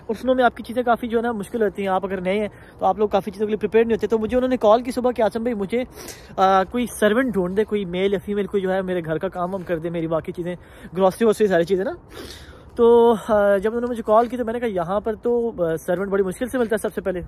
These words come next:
और जब मिलता है तो, अ, इतना ज़्यादा वो charge करता है कि आप चाहे जितने बड़े लैंडलॉर्ड हैं पाकिस्तान वगैरह में,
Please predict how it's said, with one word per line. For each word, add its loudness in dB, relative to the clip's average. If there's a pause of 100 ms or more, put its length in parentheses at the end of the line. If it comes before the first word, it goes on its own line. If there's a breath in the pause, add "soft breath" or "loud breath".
(100)
और -6
जब -2
मिलता -2
है 2
तो, 0 (340 loud breath)
अ, 0 (160)
इतना -4
ज़्यादा 2
वो 2
charge -2
करता -6
है 0
कि 0
आप -2
चाहे -2
जितने -6
बड़े -2
लैंडलॉर्ड -2
हैं -6
पाकिस्तान -8
वगैरह -6
में, -12